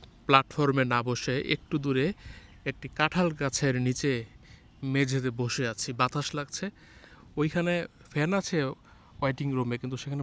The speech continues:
বসলাম না, এখানে বসে একটু কাজ করে নিচ্ছিলাম, ভিডিও এডিট করছি। এটা গাজীপুরের আরিখোলা স্টেশন। আরিখোলার ঐতিহ্য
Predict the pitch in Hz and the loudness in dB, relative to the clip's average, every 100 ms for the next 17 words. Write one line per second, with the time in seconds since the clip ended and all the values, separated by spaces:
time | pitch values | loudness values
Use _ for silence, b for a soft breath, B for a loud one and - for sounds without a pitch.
0 | 127 135 - 165 135 127 - b b b | -2 -2 0 2 2 0 -2 b b b
1 | - 135 151 139 135 127 151 180 b b | -12 -6 -4 -4 -4 -4 -2 -4 b b
2 | b b b b b - 127 135 - - | b b b b b -6 -2 -2 -4 0
3 | 147 139 - 135 123 - 143 151 139 135 | 2 2 0 0 0 -4 -2 0 2 2
4 | 131 120 120 - 127 - - - - - | 2 0 -4 -8 -8 -10 -14 -16 -20 -20
5 | - - - - - - 147 151 135 135 | -20 -20 -20 -20 -16 -8 0 0 4 4
6 | 143 156 160 165 165 b b b - - | 4 2 4 4 2 b b b 6 8
7 | 151 190 165 147 139 - 165 - 127 - | 10 8 6 6 6 2 -6 0 0 0
8 | 170 190 - b b b 139 160 185 196 | -2 -2 -10 b b b 4 6 4 4
9 | 156 170 - - b b b b - - | 6 4 -4 -16 b b b b -6 0
10 | 202 - 196 | 2 2 2